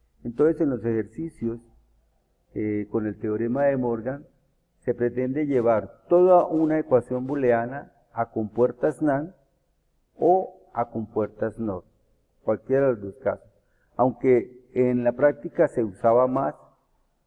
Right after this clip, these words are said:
la compuerta nan, la setenta y cuatro cero cero. Por eso esa compuerta era muy popular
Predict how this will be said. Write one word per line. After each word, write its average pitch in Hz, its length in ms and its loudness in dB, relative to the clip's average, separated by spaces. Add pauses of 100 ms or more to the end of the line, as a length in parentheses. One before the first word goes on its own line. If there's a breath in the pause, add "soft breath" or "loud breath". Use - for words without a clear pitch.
la 113 160 -2
compuerta 107 520 -4
nan, 151 320 0 (120)
la 92 100 -12
setenta 101 400 -8
y 95 60 -14
cuatro 117 340 -6
cero 113 240 -8
cero. 107 260 -4
Por 117 200 -2
eso 127 160 -6
esa 156 140 -2
compuerta 123 520 -4
era 131 240 4
muy 156 280 -4
popular 127 600 -2